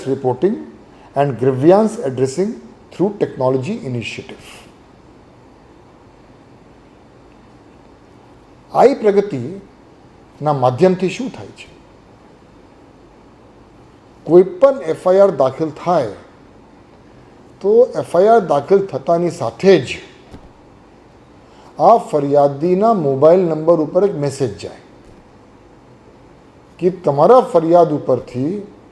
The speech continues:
આ એફ આઈ આર નંબરની આ પોલીસ સ્ટેશનમાં આ તારીખે ગુનો દાખલ થયો છે.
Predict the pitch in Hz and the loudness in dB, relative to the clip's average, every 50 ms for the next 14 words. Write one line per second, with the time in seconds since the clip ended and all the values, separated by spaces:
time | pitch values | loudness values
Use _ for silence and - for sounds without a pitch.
0 | - - - - - - 165 202 220 196 185 156 - - 156 156 156 160 156 151 | -20 -20 -20 -12 -2 2 4 4 6 6 4 2 2 0 2 4 6 4 4 2
1 | 143 135 135 131 127 120 113 117 120 123 139 170 202 226 - - - - - - | -2 -6 -4 -2 -4 -4 -4 -4 -6 -6 -6 -6 -10 -12 -14 -20 -20 -20 -20 -20
2 | - - - _ - - - - _ _ _ - - - 156 196 240 240 - - | -20 -20 -20 _ -20 -20 -20 -20 _ _ _ -18 -6 0 4 4 4 4 2 -2
3 | 175 165 160 143 - - 135 120 - - 113 113 117 123 131 160 185 196 - - | -4 -4 -4 -4 -4 -4 -4 -4 -4 -8 -10 -8 -6 -4 -4 -4 -6 -8 -10 -10
4 | - 151 180 226 247 233 - 180 147 139 131 127 131 - 131 127 156 196 220 - | -2 2 4 4 4 2 0 -4 -4 -4 -4 -8 -8 -8 -6 -6 -6 -6 -8 -10
5 | 151 139 143 151 151 135 113 90 - - 156 170 - 202 147 110 - - - - | -8 -6 -4 -2 -2 -4 -4 -8 -8 -10 -10 -6 -4 -6 -6 -6 -8 -14 -20 -20
6 | - - - - | -20 -20 -20 -20